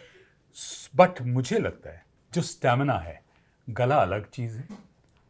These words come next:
और लंग पावर, फेफड़ों की जो आपकी ताकत है,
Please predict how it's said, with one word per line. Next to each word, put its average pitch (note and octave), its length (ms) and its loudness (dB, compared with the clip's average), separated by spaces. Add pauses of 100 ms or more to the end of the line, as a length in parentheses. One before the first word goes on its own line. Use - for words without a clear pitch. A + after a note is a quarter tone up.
(380)
और G#2+ 400 6 (320)
लंग D#3 400 6
पावर, F#2+ 420 0 (1160)
फेफड़ों D3+ 340 0
की E3 120 -2
जो A#2+ 120 -2
आपकी G#2 180 -4
ताकत F#2 440 -2
है, - 120 -20